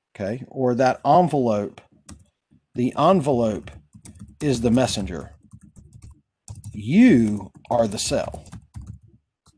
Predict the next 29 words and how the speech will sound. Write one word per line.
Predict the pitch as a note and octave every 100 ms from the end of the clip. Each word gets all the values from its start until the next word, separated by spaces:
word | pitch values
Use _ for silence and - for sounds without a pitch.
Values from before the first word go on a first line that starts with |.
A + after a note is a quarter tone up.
| _ _
You're | A2 F3
the | F3
one | D3+ D3 C3
that's | A2
sending | - - D#3 D3 C3+ -
out | A#2+ B2+ -
that | A#2 -
message. | A#2+ A2+ - G2+ - - - _ _
You're, | G#2 A#2 D#3 D#3
you're | C#3+ C3 F3 F3+
trying | F3+ D3+ C3+
to | B2 A#2+
convey | A#2 A2+ G#2+ G2+
what's | G2+ -
going | A#2 A2+ A#2
on. | C#3 C3+ B2+ - - _
You're | C3 C3
trying | D3 C3
to | A#2+
give | A#2+ A2+
some | G#2+
sort | G#2 G2+ F#2+
of |
direction. | F2+ A#2+ C3 A2+ - - - _ - - - - _ - _ _ _ _ _ _ - _ _ _ _ _ _ _
The | B2 C#3 C3+ A#2+ -
recipient | C3+ C3+ - - A#3 A#2 G#2 C#3 - - - - _ _ _ - - - - - - - _ - - - -
of | C#3+ C#3 A#2+
the | A#2
mail | C#3 D#3 F2 -